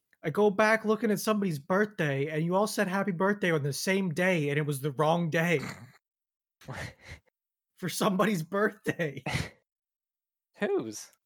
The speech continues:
Speaker 1: I don't
Speaker 2: Did's?
Speaker 1: remem-, I think so.
Speaker 2: Probably.
Speaker 1: You all said happy birthday, like, three weeks after it.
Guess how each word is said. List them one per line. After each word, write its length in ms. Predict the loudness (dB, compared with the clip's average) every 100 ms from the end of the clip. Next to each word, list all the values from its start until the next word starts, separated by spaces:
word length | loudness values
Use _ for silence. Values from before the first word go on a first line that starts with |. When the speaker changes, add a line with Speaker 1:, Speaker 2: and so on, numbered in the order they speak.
| -16
Speaker 1:
I 40 | -10
don't 240 | -4 2
Speaker 2:
Did's? 360 | 2 2 -2 -4
Speaker 1:
remem-, 280 | -4 -6 -6
I 80 | -8
think 360 | -2 -2 -2
so. 640 | -6 -6 -6 -8 -10 -12 -10
Speaker 2:
Probably. 760 | -4 -2 -2 -4 0 0 -2 -8 _ _ _ _ _ _ _ _ _ _ -10
Speaker 1:
You 140 | -6
all 60 | -4
said 160 | -2
happy 220 | -2 -2 -2
birthday, 360 | 2 2 2
like, 240 | -2 -2 -4
three 400 | -6 -4 -4 -4
weeks 340 | -4 -6 -6
after 460 | -4 -4 -6 -8 -8
it. 120 | -10